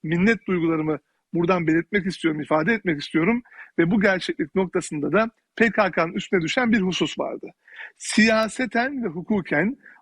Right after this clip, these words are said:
başaramadıklarını, Türkiye'de amaçsal ittifak doğrultusunda bir federasyon girişimlerinin başarısız sonuçlandığını, konfederatif bir yönetimin, demokratik özellik süreçlerinin, özellik yapıların, kantonal yapı gibi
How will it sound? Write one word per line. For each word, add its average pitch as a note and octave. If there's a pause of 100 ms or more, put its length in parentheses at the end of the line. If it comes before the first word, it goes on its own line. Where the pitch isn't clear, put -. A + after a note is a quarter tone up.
başaramadıklarını, G#3 (580)
Türkiye'de G#3 (240)
amaçsal G#3+
ittifak A#3+
doğrultusunda D#3
bir F3
federasyon G#3+
girişimlerinin F3 (420)
başarısız B3
sonuçlandığını, D3+ (480)
konfederatif G#3+
bir G3
yönetimin, D3+
demokratik G3+
özellik F#3+
süreçlerinin, E3
özellik G#3+
yapıların, D#3+ (360)
kantonal B3+
yapı B3+
gibi G3+